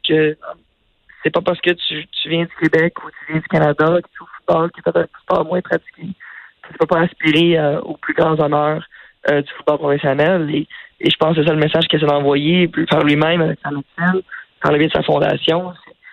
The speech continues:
les seules limites qu'on a, c'est celles qu'on s'impose. Et, et effectivement, tu sais, Laurent, c'est quelqu'un qui a travaillé très fort. Euh, c'est pas arrivé du jour au lendemain. Il a fait tout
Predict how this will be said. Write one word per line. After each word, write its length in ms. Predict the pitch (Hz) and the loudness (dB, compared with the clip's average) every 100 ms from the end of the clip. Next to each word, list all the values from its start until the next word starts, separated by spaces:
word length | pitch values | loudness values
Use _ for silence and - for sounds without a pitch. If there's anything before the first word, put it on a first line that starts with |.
| - - | -20 -18
les 140 | 143 - | -12 -2
seules 120 | 165 | 0
limites 240 | 156 156 - | 2 0 0
qu'on 200 | 160 151 | 2 2
a, 60 | 170 | 0
c'est 80 | 156 | -2
celles 120 | - 151 | -2 0
qu'on 180 | 165 | 0
s'impose. 520 | 151 143 - 156 180 160 | 0 0 0 0 0 0
Et, 100 | 151 - - - - | -2 -6 -14 -12 0
et 200 | 151 139 | 2 4
effectivement, 420 | 147 147 - 143 - | 2 -2 -4 -10 -2
tu 100 | 165 | 2
sais, 60 | 160 | 2
Laurent, 280 | 151 147 156 | 2 2 2
c'est 80 | 170 | 0
quelqu'un 240 | - 156 160 | -2 0 0
qui 80 | |
a 40 | 156 | -2
travaillé 280 | 170 151 151 | -2 -2 0
très 200 | 175 143 | -2 -2
fort. 200 | - 156 170 170 - - _ - | 0 0 0 -2 -6 -20 _ -4
Euh, 100 | 147 | -2
c'est 100 | - | -2
pas 80 | - | 0
arrivé 300 | 151 147 165 | 2 2 2
du 100 | 160 | 2
jour 140 | 151 156 | 2 2
au 40 | |
lendemain. 440 | 160 147 156 170 | 2 0 2 2
Il 80 | 170 | 2
a 40 | 156 | 0
fait 140 | 156 | -2
tout 140 | - | -6